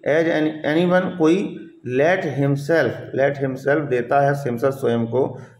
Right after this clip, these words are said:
be tempted, लालच में फंसने देना, to touch, छूने का, the bait, चारे को। जैसे ही कोई अपने आप को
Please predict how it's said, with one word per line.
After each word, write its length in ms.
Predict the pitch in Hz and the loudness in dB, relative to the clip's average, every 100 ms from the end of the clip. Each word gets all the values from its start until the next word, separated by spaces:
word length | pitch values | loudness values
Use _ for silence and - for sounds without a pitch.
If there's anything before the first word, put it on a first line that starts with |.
| 113 | -4
be 200 | 151 190 180 | -2 0 0
tempted, 420 | 143 139 139 151 - - - - | 0 0 0 0 -2 -6 -18 -10
लालच 460 | 123 131 143 170 165 | -2 2 2 2 2
में 380 | 175 135 - - _ _ _ _ _ _ | 0 0 -6 -16 _ _ _ _ _ _
फंसने 280 | - 139 151 | -4 0 0
देना, 580 | 123 117 107 104 - - | 2 0 0 -4 -10 -4
to 120 | 160 156 165 | -2 0 2
touch, 200 | 165 - - - - | 0 -2 -14 -18 -10
छूने 400 | 147 156 156 143 | -2 2 2 2
का, 320 | 117 110 117 | 0 -2 -4
the 200 | 110 120 | 0 0
bait, 280 | 117 156 190 - - - | 2 0 -2 -8 -16 -6
चारे 320 | 120 113 98 | 0 0 0
को। 300 | - - - _ _ _ _ _ _ _ - | -4 -10 -14 _ _ _ _ _ _ _ -8
जैसे 460 | 113 147 147 190 196 | 0 0 0 0 2
ही 340 | 190 185 233 | 2 2 0
कोई 720 | - 180 196 170 143 202 - - - - _ _ _ | 0 2 2 4 2 2 -2 -6 -18 -20 _ _ _
अपने 340 | 139 143 185 208 | -2 0 0 0
आप 360 | 156 139 139 - | 2 0 -2 0
को 540 | 143 156 202 208 - | 4 4 4 0 -4